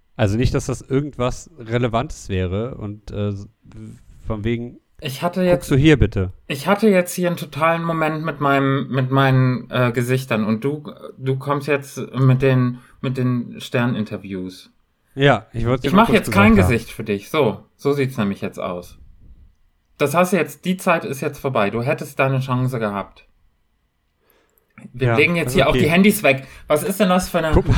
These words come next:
Speaker 2: was ist denn das für eine
Speaker 1: was das,
Speaker 2: Unart?
Speaker 1: wie, wie in der Schule. Ich wollte dir nur kurz zeigen, welches Bild ich von dir gemacht hab. Während du, äh,
Speaker 2: Du
Speaker 1: dein,
Speaker 2: spinnst wohl,
Speaker 1: äh,
Speaker 2: das gebe ich nicht frei.
Speaker 1: Ja, zu spät.
Speaker 2: Nein! Sag mal, du sch-, nee.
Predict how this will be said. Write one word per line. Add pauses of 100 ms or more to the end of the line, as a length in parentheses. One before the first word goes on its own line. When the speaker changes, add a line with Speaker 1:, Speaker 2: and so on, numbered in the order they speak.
Speaker 2:
was
ist
denn
das
für
eine
Speaker 1:
was
das,
Speaker 2:
Unart?
Speaker 1:
wie,
wie
in
der
Schule. (360)
Ich
wollte
dir
nur
kurz
zeigen,
welches
Bild
ich
von
dir
gemacht
hab. (600)
Während
du,
äh, (580)
Speaker 2:
Du
Speaker 1:
dein,
Speaker 2:
spinnst
wohl,
Speaker 1:
äh,
Speaker 2:
das
gebe
ich
nicht
frei. (380)
Speaker 1:
Ja,
zu
spät.
Speaker 2:
Nein! (2250)
Sag
mal,
du
sch-,
nee.